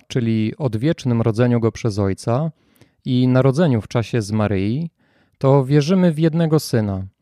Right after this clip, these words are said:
I ta prawda kryje się pod hasłem unia hipostatyczna,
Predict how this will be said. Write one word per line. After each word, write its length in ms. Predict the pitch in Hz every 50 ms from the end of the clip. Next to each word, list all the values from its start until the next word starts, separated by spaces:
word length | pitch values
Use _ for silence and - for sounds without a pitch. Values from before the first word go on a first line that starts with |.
| _ _ _ _ - _ _ _ _
I 340 | - 135 131 139 139 139 143 -
ta 160 | - 214 214 202
prawda 500 | - - 123 120 131 156 165 175 170 160
kryje 340 | - - 185 196 208 202
się 160 | 175 - 190 170
pod 180 | - 139 -
hasłem 600 | - - 139 151 - - 160 156 156 151 147 151 - _ _
unia 280 | - 180 196 196 180 147
hipostatyczna, 920 | - - 160 - 156 139 - - 143 131 - 113 104 - - 117 98 98